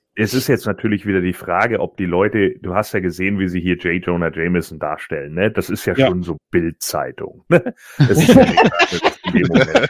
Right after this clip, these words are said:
Speaker 1: wo er da in seinem kleinen Greenscreen-Studio am Anfang noch sitzt und so und dann irgendwann kriegt er mehr Gelder und hat dann da den ganzen Kram im Hintergrund.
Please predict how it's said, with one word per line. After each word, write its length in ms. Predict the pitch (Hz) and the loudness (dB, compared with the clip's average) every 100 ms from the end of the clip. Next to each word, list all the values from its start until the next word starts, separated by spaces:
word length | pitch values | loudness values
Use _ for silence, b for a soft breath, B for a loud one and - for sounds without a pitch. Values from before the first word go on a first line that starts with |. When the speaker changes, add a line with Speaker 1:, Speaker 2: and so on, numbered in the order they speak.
| - 85 | -2 2
Speaker 1:
wo 120 | 98 | 6
er 80 | 98 | 6
da 160 | 95 90 | 6 4
in 80 | |
seinem 280 | 90 87 90 | 2 0 0
kleinen 320 | 107 98 90 | 0 0 0
Greenscreen-Studio 1700 | 92 104 117 104 - - 113 110 107 110 92 92 - 117 110 107 101 | 0 4 4 4 -2 2 4 6 6 2 0 -6 0 4 6 6 4
am 140 | 92 | 2
Anfang 380 | 98 107 104 101 | -2 -4 0 0
noch 160 | 98 95 | -2 -2
sitzt 420 | 107 117 - 87 | -2 -2 -4 -6
und 180 | 95 92 | -6 -2
so 360 | 98 95 92 | 0 2 2
und 160 | 78 85 | 0 -2
dann 240 | 87 87 | -2 -4
irgendwann 400 | 78 90 92 85 | -4 -2 -2 -4
kriegt 200 | - - | -8 -8
er 60 | 92 | -6
mehr 220 | 85 85 | -2 -4
Gelder 420 | 87 92 92 87 | 0 0 0 -2
und 140 | 80 80 | -2 -6
hat 120 | - | -6
dann 120 | 85 | -4
da 140 | 85 82 | -4 -4
den 140 | 80 | -6
ganzen 260 | 82 - - | -10 -10 -14
Kram 300 | - 87 92 | -8 -6 -6
im 100 | 87 | -6
Hintergrund. 440 | 85 87 85 87 | -6 -6 -6 -10